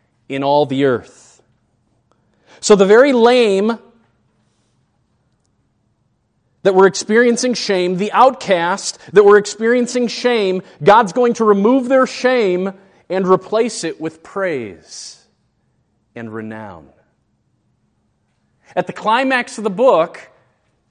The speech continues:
as the E S V has it right here, it has God stripping away the dross, getting rid of the oppressors, getting rid of the proud,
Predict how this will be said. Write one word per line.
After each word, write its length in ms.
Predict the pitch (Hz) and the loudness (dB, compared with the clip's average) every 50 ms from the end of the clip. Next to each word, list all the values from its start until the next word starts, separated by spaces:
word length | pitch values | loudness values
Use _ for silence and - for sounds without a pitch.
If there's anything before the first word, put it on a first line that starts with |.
| _ _ _ _ _ _ _ _ - | _ _ _ _ _ _ _ _ -6
as 160 | 165 170 156 | -4 -4 -4
the 160 | 165 185 202 | -6 -4 -2
E 60 | 226 | -2
S 160 | 233 202 - | -2 -2 -4
V 180 | 180 196 247 269 | -6 -6 -6 -6
has 280 | 220 165 233 262 254 240 | -6 -4 -4 -4 -4 -4
it 80 | 226 175 | -6 -6
right 200 | 180 175 165 131 | -4 -4 -4 -6
here, 560 | - - 135 131 131 143 175 190 - _ _ _ _ _ _ _ _ _ _ _ _ _ _ _ _ _ _ _ _ _ - | -8 -8 -6 -4 -4 -4 -4 -8 -14 _ _ _ _ _ _ _ _ _ _ _ _ _ _ _ _ _ _ _ _ _ -2
it 100 | 190 190 | -2 0
has 260 | 214 226 214 208 165 | 0 -2 -2 -4 -4
God 520 | 151 160 202 226 254 233 208 196 196 196 - - - - | -6 -4 0 2 2 2 2 2 0 -2 -6 -12 -20 -18
stripping 560 | - - - - 220 262 247 - 285 269 262 | -16 -16 -12 -4 -4 -4 -4 -2 -4 -4 -4
away 320 | 254 240 240 233 233 247 | -2 0 0 0 0 0
the 100 | 214 220 | -2 -4
dross, 600 | 202 190 175 175 165 156 156 165 180 185 - - - - - 131 | -6 -6 -2 0 0 2 2 0 -2 -4 -8 -18 -20 -20 -18 -10
getting 380 | 131 185 247 277 277 269 262 214 | -4 -4 -2 -2 -2 -2 -2 -2
rid 160 | 226 247 240 | -2 -2 -2
of 100 | 262 226 | -2 -4
the 140 | 233 254 262 | -4 -2 -4
oppressors, 580 | 247 - - 220 175 165 - - 180 190 185 | -4 -2 0 -2 -2 -2 -2 -4 -8 -8 -6
getting 340 | 147 147 214 254 269 254 240 | -6 -4 -4 -2 -2 -4 -2
rid 140 | 208 240 254 | 0 0 0
of 60 | 262 | 0
the 80 | 240 247 | -2 -2
proud, 560 | - - - 202 180 175 170 180 190 196 175 | -4 -4 -4 -2 0 2 2 2 0 0 -4